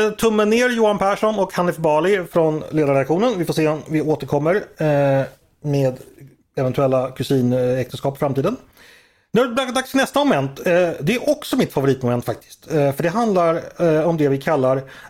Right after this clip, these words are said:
Är du smartare än en ledarskribent? Och idén är då att jag utifrån samtida händelser ställer några enkla trivia-frågor kring politik. Och panelen svarar lika enkelt och elegant. Ni som lyssnar kan därmed också vara med och konstatera,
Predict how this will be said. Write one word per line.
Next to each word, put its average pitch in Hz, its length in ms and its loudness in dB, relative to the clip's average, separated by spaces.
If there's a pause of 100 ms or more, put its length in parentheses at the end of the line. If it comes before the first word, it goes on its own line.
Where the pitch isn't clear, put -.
Är 156 140 0
du 160 80 -2
smartare 147 760 0
än 156 140 0
en 156 180 2
ledarskribent? 185 800 -2 (760)
Och 185 100 4
idén 247 220 2
är 247 60 2
då 165 260 4
att 165 160 0
jag 170 100 4
utifrån 160 380 0 (120)
samtida 175 380 0
händelser 180 560 0
ställer 165 280 0
några 151 160 4
enkla 143 380 2
trivia-frågor 156 840 0
kring 151 160 0
politik. 165 600 -2 (360)
Och 165 140 -2
panelen 156 420 0
svarar 151 300 0
lika 156 260 -2
enkelt 151 320 -4
och 160 60 2
elegant. 165 440 -2 (540)
Ni 165 140 2
som 165 140 0
lyssnar 180 320 -4
kan 196 120 -4
därmed 165 200 2
också 139 240 -2
vara 160 120 0
med 175 280 0
och 190 80 -8
konstatera, 156 600 0